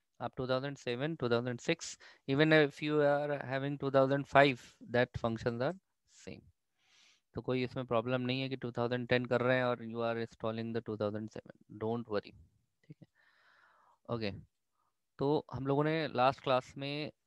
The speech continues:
सेल रेफरेंस देखा था। जो सेल एड्रेस होता है, उसको सेल एड्रेस तीन तरह के होते हैं, रिलेटिव,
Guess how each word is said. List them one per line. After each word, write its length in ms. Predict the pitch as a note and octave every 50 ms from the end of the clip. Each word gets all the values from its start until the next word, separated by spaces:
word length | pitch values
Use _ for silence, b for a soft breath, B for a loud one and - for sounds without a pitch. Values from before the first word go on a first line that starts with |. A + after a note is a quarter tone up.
| _ _ _ _
सेल 340 | - - - C#3+ C#3+ D#3 C#3+
रेफरेंस 380 | A#2+ A#2 A2+ - - D3 C#3+ C3+
देखा 200 | B2 A2+ G#2+ A#2 A2+
था। 60 | C3+
जो 120 | D3 D#3+ D#3+ - -
सेल 200 | - D3 D#3 - - -
एड्रेस 460 | A#2 A#2 A2+ A#2+ C#3 D#3 C#3+ - -
होता 240 | B2 A#2 B2+ A#2 A2
है, 200 | A2 A#2 C#3 F3 - - - - - - _ -
उसको 320 | A#2 A#2 - - C#3+ C#3+ C#3 - - _ _ _ _ -
सेल 160 | C3+ C#3+ D3
एड्रेस 340 | C#3+ C#3 C#3 D3+ E3 - - -
तीन 200 | - D3+ D#3 D3
तरह 180 | - A#2+ A2+ A2
के 100 | G#2+ G#2+
होते 160 | G2+ G2 G#2
हैं, 80 | G#2
रिलेटिव, 500 | G#2 G#2+ G#2+ A2 A2+ A#2 - F3 F#3+ F#3